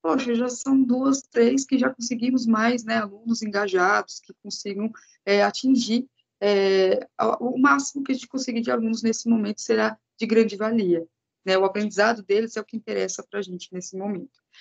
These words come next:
Então, fica aqui as dicas da professora Verônica, fica aqui também o convite pra vocês,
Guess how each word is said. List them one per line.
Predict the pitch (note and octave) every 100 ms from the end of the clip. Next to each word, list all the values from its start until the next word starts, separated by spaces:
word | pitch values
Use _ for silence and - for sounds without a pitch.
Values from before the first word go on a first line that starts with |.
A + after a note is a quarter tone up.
| - -
Então, | - A3+ A#3+ A#3+ _ _
fica | C4 C4
aqui | A#3+ G#3
as | G3+
dicas | F#3 F#3
da | F3+
professora | F3+ F3 F3+ - E3+
Verônica, | F3+ F3+ G3 G#3 G#3 A3 G#3+ _ _
fica | - C#4+ C#4
aqui | B3 A#3+
também | A3 G3 F#3+ A#3
o | A3
convite | - A#3+ B3 - G#3+ A#3 -
pra | -
vocês, | F3+ F3+ - E3+ F3+ F3+